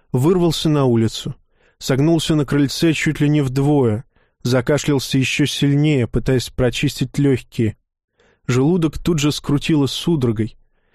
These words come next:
Инстинктивно стараясь не наблевать у дверей своего заведения, Пуга просеменил вперед,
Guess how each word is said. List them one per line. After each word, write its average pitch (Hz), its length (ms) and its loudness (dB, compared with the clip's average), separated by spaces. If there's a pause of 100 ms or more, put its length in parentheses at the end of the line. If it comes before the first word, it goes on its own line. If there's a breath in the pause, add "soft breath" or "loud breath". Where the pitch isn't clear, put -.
(140)
Инстинктивно 156 800 0
стараясь 165 540 0
не 151 140 2
наблевать 143 580 0
у 139 40 0
дверей 135 380 2
своего 123 480 0
заведения, 117 800 0 (100)
Пуга 175 360 0
просеменил 139 760 0
вперед, 139 720 -2